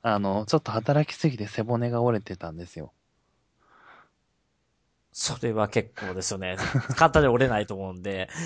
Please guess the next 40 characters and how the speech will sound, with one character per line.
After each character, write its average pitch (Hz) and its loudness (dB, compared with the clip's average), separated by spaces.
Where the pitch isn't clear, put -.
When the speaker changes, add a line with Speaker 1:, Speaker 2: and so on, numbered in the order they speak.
Speaker 1:
ち - -2
ょ - 2
っ - -4
と、 151 4
Speaker 2:
は 131 8
い。 98 0
Speaker 1:
ち - -2
ょ - -2
っ - -2
と 98 -4
や 117 0
っ - -4
ち - -12
ゃ 117 2
い 107 -2
ま 104 -4
し 101 -10
た。 113 -6
や 120 0
っ 113 -2
ち - -2
ゃ - 0
っ - -2
た 113 2
ん 104 0
で 92 -4
す - -16
け 107 -4
ど。 110 0
Speaker 2:
は 95 -2
い。 - -8
Speaker 1:
で、 165 4
で 156 2
も 117 2
そ 107 -4
の、 92 0
な 131 2
ん - 2
か 104 0
こ 92 0